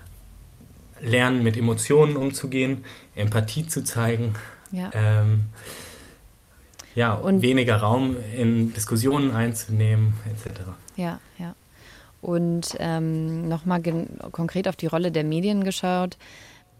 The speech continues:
Speaker 2: was wünschen Sie sich da von uns?
Speaker 1: Es sind natürlich einerseits verschiedene Sachen. Ich könnte Ihnen jetzt auch, äh, positiv und negativ Beispiele aufzählen, aber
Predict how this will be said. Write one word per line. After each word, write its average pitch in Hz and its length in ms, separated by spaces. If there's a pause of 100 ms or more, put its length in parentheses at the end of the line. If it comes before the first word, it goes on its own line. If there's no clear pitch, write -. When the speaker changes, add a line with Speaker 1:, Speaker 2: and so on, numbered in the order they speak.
(260)
Speaker 2:
was - 340
wünschen 180 380
Sie 143 100
sich 143 180
da - 320 (240)
von 143 260
uns? - 520 (760)
Speaker 1:
Es 117 80
sind 139 140
natürlich 135 380
einerseits 120 500
verschiedene 113 500
Sachen. 151 520 (360)
Ich - 100
könnte 113 280
Ihnen 107 140
jetzt 107 180
auch, 107 360
äh, 104 260
positiv 143 600
und 113 120
negativ 120 500 (240)
Beispiele 139 520
aufzählen, 151 600 (920)
aber 120 600